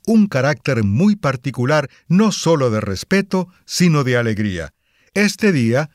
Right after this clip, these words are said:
podemos apreciar una mezcla de la religión católica y la cultura indígena, cuyo resultado es obvio, la unión espiritual de un pueblo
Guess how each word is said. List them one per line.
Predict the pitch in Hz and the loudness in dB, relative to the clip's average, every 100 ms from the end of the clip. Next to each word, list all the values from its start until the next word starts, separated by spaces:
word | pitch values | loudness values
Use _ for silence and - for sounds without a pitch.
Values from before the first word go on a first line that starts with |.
| _ _ - | _ _ -4
podemos | 131 190 208 151 | 0 2 0 0
apreciar | - 127 117 147 147 - - | -2 -2 -2 0 -2 -4 -4
una | 220 202 | 0 2
mezcla | 139 175 - 170 151 | 2 -2 -2 -4 -2
de | 135 | 0
la | 120 | 0
religión | 110 107 101 156 160 | 0 -2 -2 0 -2
católica | 127 104 175 190 185 180 165 | -2 -2 -2 -2 -2 -2 0
y | 147 | 0
la | 127 | -2
cultura | 120 110 123 160 135 | -2 -4 -2 -2 0
indígena, | 101 101 190 196 180 170 165 _ _ _ | 0 0 0 0 0 0 -2 _ _ _
cuyo | - 202 165 | 0 2 4
resultado | 127 117 110 104 - 208 175 156 | 2 -2 -2 -2 0 0 0 0
es | 160 - _ - | -2 -6 _ -2
obvio, | 165 113 95 76 _ _ _ _ - | -2 -2 -6 -12 _ _ _ _ -6
la | 139 127 | 0 2
unión | 120 139 196 180 | 2 2 2 0
espiritual | 143 165 151 135 175 156 123 | -2 -4 -4 0 0 0 0
de | 107 | 0
un | 107 98 | 0 -2
pueblo | - 170 180 175 175 | -2 0 0 0 -2